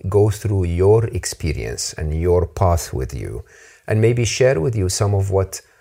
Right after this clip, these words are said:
I know has worked for others and I know what has not worked for others." And based on that, you can define if you wanna run full speed ahead in that path or you wanna try another path. And I think that's a,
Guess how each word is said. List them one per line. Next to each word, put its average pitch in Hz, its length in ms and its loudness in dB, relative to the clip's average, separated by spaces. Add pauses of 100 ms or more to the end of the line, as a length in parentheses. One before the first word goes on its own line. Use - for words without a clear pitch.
(180)
I 107 200 4
know 107 260 4
has 87 260 2
worked 85 340 0
for 92 220 0
others 76 400 -2 (140)
and 85 320 -2
I 87 120 0
know 90 140 2
what 90 160 2
has 87 240 0
not 82 240 -4
worked 107 460 0
for - 200 -8
others." 60 400 -6
And 87 320 -2
based 98 280 0
on 85 140 -4
that, 82 300 -4
you 92 140 -2
can 92 380 -2 (380)
define 117 460 4
if 104 140 4
you 98 80 4
wanna 90 240 4
run 82 240 0
full 90 260 0
speed 85 360 -2
ahead 80 260 0
in 78 120 -4
that 76 260 -4
path 58 400 -4
or 80 120 -2
you 80 120 -2
wanna 78 180 -2
try 73 240 -4
another 78 300 -4
path. - 320 -4
And 82 80 -2
I 82 60 -4
think 87 180 -4
that's 78 240 -4
a, 76 140 0